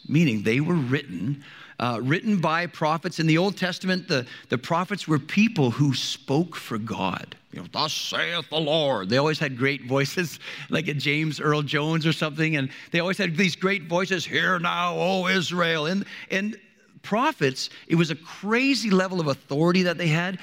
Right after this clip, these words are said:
but also a crazy level of responsibility. God spoke to them.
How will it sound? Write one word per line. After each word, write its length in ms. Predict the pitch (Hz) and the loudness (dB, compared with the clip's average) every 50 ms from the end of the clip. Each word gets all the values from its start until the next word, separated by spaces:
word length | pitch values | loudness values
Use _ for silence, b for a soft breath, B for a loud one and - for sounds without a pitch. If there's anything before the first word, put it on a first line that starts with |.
| B B B | B B B
but 100 | B 175 | B -2
also 240 | 180 185 - 156 117 | -2 -2 -2 -2 -2
a 40 | 101 | -4
crazy 720 | - - - - - - - - 170 175 180 160 139 131 | -4 -8 -18 -18 -18 -16 -12 -8 -4 -4 -2 -2 0 0
level 240 | 123 120 113 110 110 | 0 0 -2 -2 -6
of 100 | 107 98 | -8 -6
responsibility. 1000 | 104 101 - - - 107 107 120 117 - 147 139 123 185 196 113 - - - - _ b b b b b b b b - 127 | -6 -6 -8 -6 -6 -6 -4 -4 -4 -4 -4 -2 -2 -4 -4 -4 -8 -10 -12 -18 _ b b b b b b b b -8 -2
God 480 | 117 156 165 185 190 165 117 113 113 | -2 -2 0 0 0 0 -2 -2 -6
spoke 400 | 117 - - - 110 98 92 - - | -8 -10 -4 -2 -2 -2 -2 -4 -4
to 200 | - - 160 175 | 2 4 4 4
them. 260 | 170 185 196 196 190 | 4 4 2 2 0